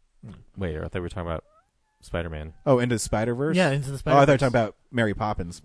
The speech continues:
Speaker 3: No, not yet. But
Speaker 2: <laughs> Okay.
Speaker 3: we can talk about Mary Poppins because it is getting a four K Blu-ray, and there's a steelbook release of it
Speaker 2: Oh,
Speaker 3: as
Speaker 2: okay.
Speaker 3: well, uh, that you can pick up. Um, yeah, um, the steelbook looks cool.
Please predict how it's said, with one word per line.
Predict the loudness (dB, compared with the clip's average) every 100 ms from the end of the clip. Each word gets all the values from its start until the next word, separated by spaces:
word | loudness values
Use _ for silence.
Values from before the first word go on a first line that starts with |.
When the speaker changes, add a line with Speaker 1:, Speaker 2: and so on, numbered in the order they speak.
| -12
Speaker 3:
No, | -10 -6
not | -4
yet. | -4 0 4
But | 4 6
Speaker 2:
<laughs> |
Okay. | 2 2 4
Speaker 3:
we | 4
can | 4 6 6
talk | 8
about | 6 6
Mary | 6
Poppins | 6 4 4 0 0
because | 0 2 2
it | 2
is | 2 2
getting | 2 2
a | 2
four | 2 2
K | 2 2
Blu-ray, | 4 4 4 2
and | 0 -2 -2
there's | -2
a | -2
steelbook | -2 0 0 -2
release | -4 -4 -4
of | -4
it | -2
Speaker 2:
Oh, |
Speaker 3:
as | -2
Speaker 2:
okay. | -2
Speaker 3:
well, | -2 -4 -8 -20 -20 -8 -2
uh, | 0
that | 0 -2
you | -4
can | -2
pick | -2 2
up. | 2 0 -4
Um, | 0 0 0 -4 -6 -2
yeah, | 0 0 -2
um, | -6 -6 -8 -14 -16 _ _ _ _ _
the | -20 -20 _ -14
steelbook | -6 -4 -4
looks | -4 -4
cool. | -2 -2